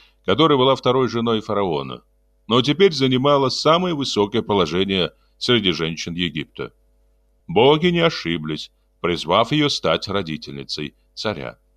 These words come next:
Это была высокая женщина, довольно полная и, несмотря на свои сорок лет, еще красивая. Ее глаза,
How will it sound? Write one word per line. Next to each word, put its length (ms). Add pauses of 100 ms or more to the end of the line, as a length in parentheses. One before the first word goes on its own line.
(320)
Это 300
была 400
высокая 640
женщина, 600 (560)
довольно 300
полная 520
и, 280
несмотря 540
на 340
свои 380
сорок 400
лет, 560 (200)
еще 400
красивая. 680 (680)
Ее 300
глаза, 520